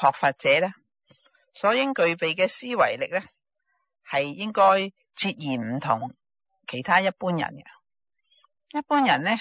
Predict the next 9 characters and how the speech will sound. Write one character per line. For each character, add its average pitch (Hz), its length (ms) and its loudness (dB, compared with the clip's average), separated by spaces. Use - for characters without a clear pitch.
佢 190 100 -4
就 196 120 -2
係 156 160 4
呢， 196 240 6
已 170 280 -8
知 - 180 -12
嘅 269 200 0
範 147 300 2
圍 135 360 -4